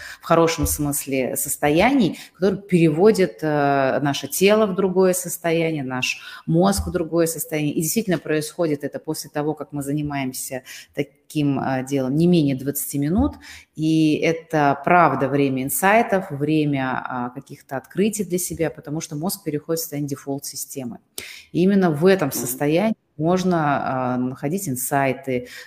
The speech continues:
Speaker 1: решать задачки, что-то для себя по-, понимать про себя, про свой бизнес, про,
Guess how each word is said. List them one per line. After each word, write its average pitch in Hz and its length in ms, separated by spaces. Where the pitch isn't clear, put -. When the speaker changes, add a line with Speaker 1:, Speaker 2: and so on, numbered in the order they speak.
Speaker 1:
решать 143 400
задачки, 135 960
что-то 156 800
для 151 100
себя 156 360
по-, 156 320
понимать 165 680
про 165 120
себя, 139 520
про 151 520
свой 165 300
бизнес, 143 540
про, 151 520